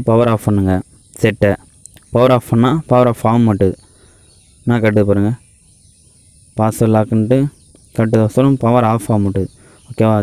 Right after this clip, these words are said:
திரும்பி திரும்பி போட்டோன்னே டைம் தான் ஓடுது. இப்போ பவர் ஆஃப் கொடுத்தா, திரும்பி பவர் ஆஃப் கொடுக்குறேன். And டைம் செகண்டு தான் ஓடுறதுக்கோசரம் செட் ஆஃப் ஆக மாட்டுது. வால்யூம் அப்பு, பவர் பட்டன் இது ரெண்டும் அழுத்தி பிடிச்சிங்க.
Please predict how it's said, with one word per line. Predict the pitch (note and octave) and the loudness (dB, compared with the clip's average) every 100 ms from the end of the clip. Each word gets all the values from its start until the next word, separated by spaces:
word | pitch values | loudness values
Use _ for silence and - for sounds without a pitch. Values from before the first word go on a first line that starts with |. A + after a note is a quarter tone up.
| G2+ | 0
திரும்பி | A#2 A2+ | 0 0
திரும்பி | A#2+ A#2+ | 0 0
போட்டோன்னே | A#2 A2+ A2+ C3 B2 | 0 0 0 0 0
டைம் | A2+ A#2+ A2+ | 0 0 2
தான் | A2+ | 2
ஓடுது. | G#2 G2 F#2+ _ _ - _ _ _ - - - | 2 0 -2 _ _ -20 _ _ _ -20 -14 -6
இப்போ | A#2 A2 G#2+ _ _ _ _ _ _ _ _ _ - _ _ _ _ - | -2 0 -2 _ _ _ _ _ _ _ _ _ -20 _ _ _ _ -6
பவர் | A#2+ C3+ D3 | -2 2 2
ஆஃப் | C#3 B2+ - - _ _ _ _ - - | 2 -2 -8 -20 _ _ _ _ -20 -4
கொடுத்தா, | B2+ C3+ C3 A2 A2+ - - _ - - - | 0 0 0 0 -2 -4 -16 _ -20 -18 -6
திரும்பி | A2 A#2 A2 | -2 0 0
பவர் | A2 A2 | 0 0
ஆஃப் | - | -2
கொடுக்குறேன். | - G#2 G#2 D3 _ _ _ _ A#2 | -4 -2 -2 -4 _ _ _ _ -2
And | A#2 A#2+ | 0 2
டைம் | D3+ D3+ | 0 2
செகண்டு | B2+ B2 C#3+ C#3 | 0 2 2 4
தான் | C#3 | 4
ஓடுறதுக்கோசரம் | B2+ A#2 A2 C3+ E3 - - | 4 2 2 0 0 -4 -2
செட் | C#3+ C#3+ C#3 | 0 2 2
ஆஃப் | C#3 - | 2 2
ஆக | B2 G#2+ | 0 0
மாட்டுது. | G2+ F#2 - - - _ - | -2 -6 -8 -20 -20 _ 0
வால்யூம் | C3 D3+ C#3+ A#2+ | 2 4 2 2
அப்பு, | A#2+ - D3+ E3+ - - | -2 0 2 2 -2 -4
பவர் | A#2+ A#2+ A2 | 0 2 0
பட்டன் | G2+ - - - | -2 -8 -10 -4
இது | G#2+ | 0
ரெண்டும் | A2 A#2+ B2+ | 2 2 2
அழுத்தி | B2 B2 A2 | 2 0 -4
பிடிச்சிங்க. | G#2+ G#2 G2 G#2+ | -8 -6 -4 -4